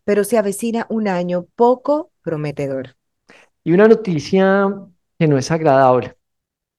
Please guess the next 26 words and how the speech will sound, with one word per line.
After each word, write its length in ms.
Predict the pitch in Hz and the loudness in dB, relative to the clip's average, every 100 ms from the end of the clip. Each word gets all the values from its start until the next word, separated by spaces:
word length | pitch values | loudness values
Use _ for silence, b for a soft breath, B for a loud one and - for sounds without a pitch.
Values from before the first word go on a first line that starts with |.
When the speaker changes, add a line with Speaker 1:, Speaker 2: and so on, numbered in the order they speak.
| _ _ - | _ _ 0
Speaker 2:
La 180 | 147 | 4
otan 420 | 139 135 151 151 151 | 4 4 0 0 0
promete 440 | 175 175 170 175 | -2 0 -2 -2
ayudar 280 | 170 165 131 | 0 2 2
a 40 | |
Ucrania 540 | 135 - 156 151 156 - | -2 -4 -4 -2 -4 -4
a 140 | 147 139 | -4 -4
afrontar 580 | - 127 120 113 110 - | -2 -4 -2 -4 -6 -8
el 160 | 123 123 | -6 -4
invierno. 480 | 113 113 104 101 - | -2 -2 -4 -6 -10
Digo 260 | 127 123 139 | -8 -6 -4
que 100 | 156 | -2
no 80 | 113 | -2
es 140 | 127 | -4
agradable 480 | 135 143 117 143 165 | -4 -2 -2 -2 -6
porque 280 | 127 - 120 | -8 -4 -2
ojalá 540 | 104 110 113 139 170 _ _ _ | -2 -2 -2 -2 -6 _ _ _
que 80 | - | -6
la 100 | 117 | -4
guerra 240 | 107 107 120 | -4 -6 -4
ya 100 | 123 | -2
hubiera 160 | 123 123 | -2 -4
finalizado. 720 | 131 110 101 - 110 101 - _ _ _ _ | -4 -4 -6 -8 -10 -10 -16 _ _ _ _
Continúa 460 | 120 110 110 110 127 | -8 -6 -4 -2 0
Speaker 1:
Pues 100 | |
sí. 60 | 185 | -2